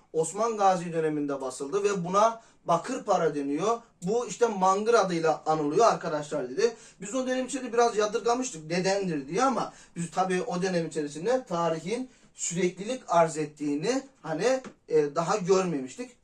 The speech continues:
Yeni yeni hocamız ise bu örnek üzerinden bize anlatmıştı. Ben de bu vesileyle hem onu, e, güzelliklerle anılırken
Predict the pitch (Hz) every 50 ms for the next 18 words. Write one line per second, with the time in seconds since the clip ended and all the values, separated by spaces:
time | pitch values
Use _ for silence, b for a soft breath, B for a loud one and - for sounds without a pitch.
0 | - - 165 185 190 202 202 185 170 151 143 151 139 147 135 143 156 139 147 143
1 | - 226 254 262 254 - _ _ 175 185 220 208 196 190 185 185 170 147 156 151
2 | 151 143 143 147 139 127 127 131 - 139 127 123 120 120 120 117 113 - - -
3 | - - 233 254 247 B B B B - 185 196 202 202 196 185 202 190 185 175
4 | - 160 156 147 156 160 185 220 233 226 b b b b - 170 185 180 175 175
5 | 175 175 170 165 160 156 151 151 151 147 143 143 147 151 160 160 170 170 175 175
6 | - 180 175 170 165 156 165 165 165 175 170 - - 196 220 240 240